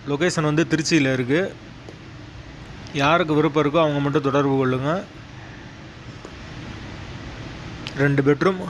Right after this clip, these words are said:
ஹால், கிச்சன், பைக் பார்க்கிங்கோட வந்துரும். கார் வெளியே நிப்பாட்டிக்கலாம். ஒத்தி அமௌண்ட் வந்து ஆறு லட்சம்.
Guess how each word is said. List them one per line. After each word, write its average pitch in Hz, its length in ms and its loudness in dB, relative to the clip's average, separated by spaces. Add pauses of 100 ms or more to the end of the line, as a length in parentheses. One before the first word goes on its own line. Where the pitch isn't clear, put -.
(120)
ஹால், 160 320 4
கிச்சன், 170 460 -4
பைக் 147 240 2
பார்க்கிங்கோட 139 580 2
வந்துரும். 143 320 0 (140)
கார் 151 260 2
வெளியே 143 220 4
நிப்பாட்டிக்கலாம். 131 600 0 (120)
ஒத்தி 151 300 0
அமௌண்ட் 135 320 2
வந்து 135 120 4
ஆறு 139 280 4
லட்சம். 147 400 0